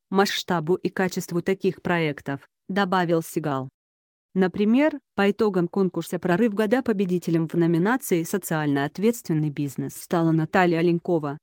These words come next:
основатель сервиса индивидуального подбора «Нянь-бабушка на час». Компания Натальи занимается обучением людей предпенсионного и пенсионного возраста и помогает пожилым гражданам преодолеть сложности с невостребованностью на рынке труда.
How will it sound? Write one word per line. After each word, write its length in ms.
основатель 640
сервиса 600
индивидуального 840
подбора 460
«Нянь-бабушка 680
на 140
час». 460
Компания 500
Натальи 500
занимается 640
обучением 600
людей 340
предпенсионного 920
и 80
пенсионного 680
возраста 560
и 160
помогает 560
пожилым 460
гражданам 560
преодолеть 580
сложности 680
с 100
невостребованностью 1080
на 140
рынке 380
труда. 420